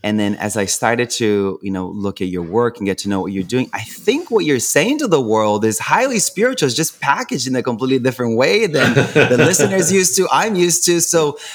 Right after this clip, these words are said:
Speaker 1: I applaud your audacity to speak about really, uh, deep, meaningful topics in a way that's, that's very relatable to people. So thank you.
Speaker 2: Well, thank you for saying that.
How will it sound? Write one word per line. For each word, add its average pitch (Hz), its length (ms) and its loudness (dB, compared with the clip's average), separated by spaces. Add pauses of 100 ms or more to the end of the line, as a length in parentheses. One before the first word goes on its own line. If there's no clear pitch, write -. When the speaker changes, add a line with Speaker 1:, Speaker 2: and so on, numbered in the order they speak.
(160)
Speaker 1:
I 143 80 4
applaud 156 640 0
your 131 520 2
audacity 120 680 0
to - 100 -8
speak - 260 -4
about 110 240 0
really, 107 300 0
uh, 92 240 0
deep, 110 360 -6
meaningful 110 360 -4
topics 117 560 -2
in 107 80 -2
a 101 80 0
way 110 160 0
that's, - 400 -6 (240)
that's 127 200 -8
very 143 240 -2
relatable 160 840 -2
to - 120 -14
people. - 380 -18
So - 140 -20
thank - 260 -18
you. 82 160 -14 (420)
Speaker 2:
Well, 117 200 -2
thank 120 260 -6
you 113 80 -6
for 107 140 -8
saying 90 340 -8
that. 65 280 -16